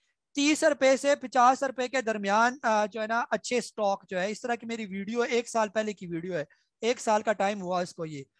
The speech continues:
और यकीन करें कि मैंने छांटी करके तीस रुपये से पचास रुपये के दरमियान जो पाँच छह स्टॉक निकाले थे, उनमें मोटे मोटे स्टॉक कौन से थे? एक स्टॉक आया था नेट सोल,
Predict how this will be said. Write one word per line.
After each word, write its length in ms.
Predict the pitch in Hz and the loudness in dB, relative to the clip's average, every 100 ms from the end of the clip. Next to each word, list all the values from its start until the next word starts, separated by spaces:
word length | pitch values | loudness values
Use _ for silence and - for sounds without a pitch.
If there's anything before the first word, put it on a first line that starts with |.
| _ _ | _ _
और 140 | 208 233 | -2 -2
यकीन 300 | 226 247 254 | -4 -6 -2
करें 220 | 240 247 | 0 0
कि 100 | 240 | -2
मैंने 220 | 233 240 | -2 -4
छांटी 360 | - 208 208 262 | -4 -4 -4 0
करके 300 | 254 233 240 | 4 4 2
तीस 300 | 233 247 254 | -2 -4 -2
रुपये 200 | 262 240 | -2 -2
से 100 | 226 247 | -4 -6
पचास 380 | 214 226 240 | 0 2 2
रुपये 200 | 247 233 | 0 -6
के 100 | 233 226 | -6 -6
दरमियान 400 | 202 190 208 214 | -6 -2 0 0
जो 140 | 233 | -4
पाँच 240 | - 214 202 | -2 -4 -2
छह 180 | 220 240 | -4 -4
स्टॉक 340 | - 233 226 | -2 -2 -2
निकाले 360 | 220 208 196 214 | -4 -2 -2 -2
थे, 180 | 208 202 190 _ _ _ | -4 -6 -8 _ _ _
उनमें 260 | 240 254 269 | -6 -2 -2
मोटे 320 | 240 208 202 302 | 0 -2 2 2
मोटे 260 | 269 269 | 2 2
स्टॉक 340 | 262 254 254 254 | 0 2 2 2
कौन 200 | 254 262 | -2 -2
से 160 | 269 | -2
थे? 160 | 254 247 262 | 2 2 2
एक 180 | 247 247 | 0 -2
स्टॉक 280 | - 240 240 | -4 -2 2
आया 140 | 233 | 2
था 100 | 262 | 2
नेट 240 | 214 240 - | 2 2 2
सोल, 360 | - 208 160 | -4 -6 -6